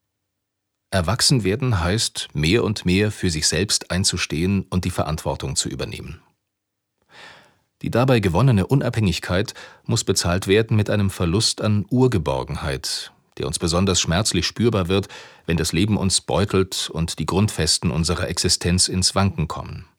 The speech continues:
Auch wenn wir auf eigenen Beinen stehen, bleibt doch ein Teil von jenem alten Bedürfnis erhalten, sich dann und wann an jemanden anzulehnen, der groß und stark ist und bestimmt schon alles in Ordnung bringen wird.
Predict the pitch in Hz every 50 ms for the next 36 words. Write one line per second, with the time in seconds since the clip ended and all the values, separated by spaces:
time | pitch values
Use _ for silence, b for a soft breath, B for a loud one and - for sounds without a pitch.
0 | _ _ _ _ _ _ _ _ _ _ _ _ _ _ _ _ B B B B
1 | B B B B B B 104 104 110 110 127 123 117 113 117 113 - 104 - -
2 | 101 107 110 113 101 95 92 82 87 92 104 104 95 90 - - - 85 95 104
3 | 104 95 87 82 - - 80 90 113 117 - - 110 98 - 92 87 82 80 -
4 | - 98 101 127 123 101 - - 90 82 73 78 107 127 - - - 101 - -
5 | 95 82 76 76 - 110 110 - 98 - - 76 76 85 104 117 - - 90 82
6 | B B B B B B B B - 92 87 - - - - 87 98 101 92 85
7 | 78 78 76 90 104 107 104 - - 92 90 80 82 87 95 95 87 87 87 -
8 | - 123 - - 95 80 80 80 82 82 80 76 71 71 78 - - 58 - 73
9 | 73 98 - - 82 78 - - 78 80 101 - - 90 - - - 73 76 -
10 | - - - - - 95 - - 120 139 135 - 98 90 - 101 107 101 - -
11 | 85 - 82 98 95 95 85 73 - 73 - - - - - - - - - -